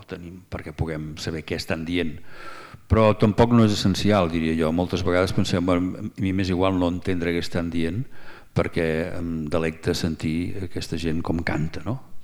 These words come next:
I la manera com interpretaven els actors de l'època de Shakespeare, començant per ell mateix, no sabem com era, però podem imaginar que potser tenia un grau de declamació i una entonació que a estones potser s'acostava més al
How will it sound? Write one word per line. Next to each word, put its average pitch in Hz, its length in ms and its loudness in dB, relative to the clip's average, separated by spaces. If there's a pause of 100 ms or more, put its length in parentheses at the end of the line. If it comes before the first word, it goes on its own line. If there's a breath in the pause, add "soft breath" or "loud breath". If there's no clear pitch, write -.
(460 loud breath)
I 85 240 -4
la 82 160 0
manera 95 320 2
com 95 160 4
interpretaven 98 880 0 (100)
els 80 240 0
actors 90 380 0
de 87 60 0
l'època 85 280 0
de 82 80 2
Shakespeare, 90 480 -2
començant 92 360 2
per 82 120 2
ell 80 120 0
mateix, 95 340 0 (260 loud breath)
no 98 120 -2
sabem 92 280 -2
com 87 200 0
era, 95 280 2
però 85 300 4 (340 loud breath)
podem 98 320 4
imaginar 95 480 2
que 110 80 6
potser 92 300 4
tenia 98 140 6
un 92 80 2
grau 92 200 0
de 95 140 0
declamació 92 680 2
i 90 140 2
una 92 100 4
entonació 95 640 2
que 98 160 -2
a - 240 -10
estones 95 400 2
potser 98 380 2 (1500 loud breath)
s'acostava 98 640 4
més 98 240 0
al 90 480 -4